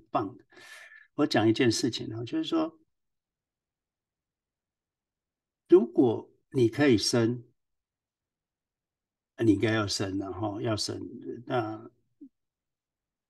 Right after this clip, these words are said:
不要说不生小孩，我，我，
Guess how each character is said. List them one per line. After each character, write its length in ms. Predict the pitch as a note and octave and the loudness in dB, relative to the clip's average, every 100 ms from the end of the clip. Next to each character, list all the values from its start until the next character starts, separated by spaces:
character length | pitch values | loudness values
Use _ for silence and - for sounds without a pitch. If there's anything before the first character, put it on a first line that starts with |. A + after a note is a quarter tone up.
| _ _ | _ _
不 80 | C#4+ | 6
要 140 | E4+ | 6
说 360 | - D#4+ D#4 - _ _ _ _ | 4 4 2 -2 _ _ _ _
不 100 | C#3+ | -2
生 220 | E3 D3 | 2 2
小 220 | - G#2+ | 2 -2
孩， 280 | F#2+ A#2 A2+ - - - - - _ _ _ | -6 -14 -12 -12 -14 -20 -20 -20 _ _ _
我， 100 | - | -6
我， 420 | - - - - | -2 -2 0 0